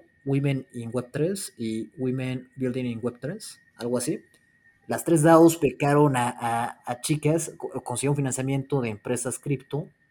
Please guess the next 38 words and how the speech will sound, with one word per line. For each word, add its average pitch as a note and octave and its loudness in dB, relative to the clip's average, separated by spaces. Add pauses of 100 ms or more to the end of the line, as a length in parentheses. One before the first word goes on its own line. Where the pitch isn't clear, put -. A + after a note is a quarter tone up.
(320)
y E3+ 0 (240)
becaron C3 2
a C#3+ 2
chicas C#3+ -2
sola-, - -8
solamente C#3 -2 (280)
para A#2+ 0
ir C3+ 4
al C#3+ 4
hackathon C3+ -4
y A#2+ -4
a A2 -8
participar. - -10 (480)
Entonces C#3+ 2
esto E3+ 8
llevó C#3+ 10
a D3+ 8
que C3 -2
el A2+ 0
hackathon B2+ -6
tuviera C3 2
un D3+ 2
tercio D3+ 2
de D3 -2
participantes B2 -8
mujeres. - -10 (540)
Esto A#2+ -2
fue C3+ 4
apenas C3+ 0
en A2 -6
mayo, A#2 -2 (120)
un D#3 0
tercio D#3 2
de D#3 -4
participantes - -10
mujeres, C3+ -6 (480)
pero G#3 12
notoriamente, D#3+ 4